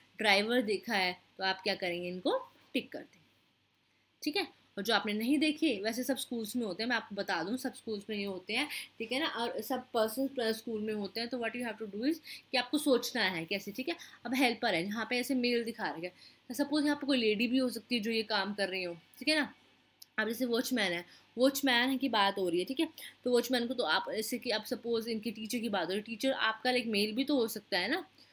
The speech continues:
तो what you have to do is आपको सोचना है कि आपने school में कहाँ देखा है, ठीक है, मैंने आपको hint दे दिया है कि ये सब school में available already होते हैं।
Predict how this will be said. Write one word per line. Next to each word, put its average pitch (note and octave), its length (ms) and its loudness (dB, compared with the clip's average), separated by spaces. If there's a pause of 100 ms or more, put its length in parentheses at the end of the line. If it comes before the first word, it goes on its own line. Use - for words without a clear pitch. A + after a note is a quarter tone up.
(440)
तो A#3+ 80 4
what A#3+ 180 2
you D4 140 4
have C4 140 -2
to B3+ 120 0
do C#4+ 140 2
is E4 80 -2
आपको C#4+ 220 0
सोचना C#4 380 2
है A#3 80 2
कि B3 100 0
आपने A#3 200 0
school B3 220 -4
में A#3+ 120 -2
कहाँ A3 300 0
देखा E3 240 -4
है, - 220 -8 (460)
ठीक G#3+ 240 -4
है, C#4+ 200 4
मैंने A3 180 0
आपको G#3+ 220 0
hint A#3 280 -4
दे G3+ 200 0
दिया A#3 220 2
है F#4+ 180 0
कि C#4 60 -2
ये C4+ 80 -2
सब A#3+ 160 -2
school G#3+ 240 -4
में A#3+ 120 -2
available G3 320 -2
already F#3 460 -4
होते E3 240 -6
हैं। D3+ 140 -12